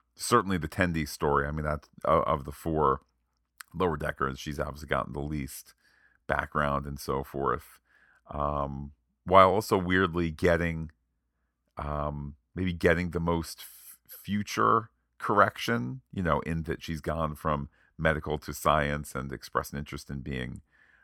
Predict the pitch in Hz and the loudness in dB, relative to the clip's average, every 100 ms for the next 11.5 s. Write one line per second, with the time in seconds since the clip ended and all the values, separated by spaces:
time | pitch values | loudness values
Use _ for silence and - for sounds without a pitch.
0 | _ 71 69 69 64 60 - - - 73 | _ -8 -6 -6 -8 -8 -10 -10 -8 -6
1 | - 80 95 95 85 - 85 80 80 78 | 0 2 4 6 4 4 0 2 0 -2
2 | 76 76 76 73 - - - 76 - 73 | 0 0 0 -2 -8 -6 0 0 0 -4
3 | 71 - 73 71 - 69 67 - - _ | -6 -4 -2 -2 0 2 2 0 -12 _
4 | _ - _ _ _ - 71 69 - 85 | _ -20 _ _ _ -10 -4 -2 -2 2
5 | 98 92 87 78 - 80 82 76 73 - | 2 4 4 2 0 0 2 2 0 -8
6 | - 87 80 87 85 73 - 92 87 78 | -14 0 6 8 6 2 0 6 8 8
7 | 69 78 73 - 85 76 73 69 71 _ | 6 2 0 -2 -2 0 0 -4 -8 _
8 | _ _ _ _ - 80 76 73 80 76 | _ _ _ _ 6 6 8 8 6 4
9 | 78 73 76 71 - 73 69 73 69 69 | 0 2 2 2 4 2 4 2 2 -2
10 | - _ _ - 104 92 82 78 71 62 | -8 _ _ 4 8 10 12 12 12 12
11 | - - 78 73 | 6 2 4 4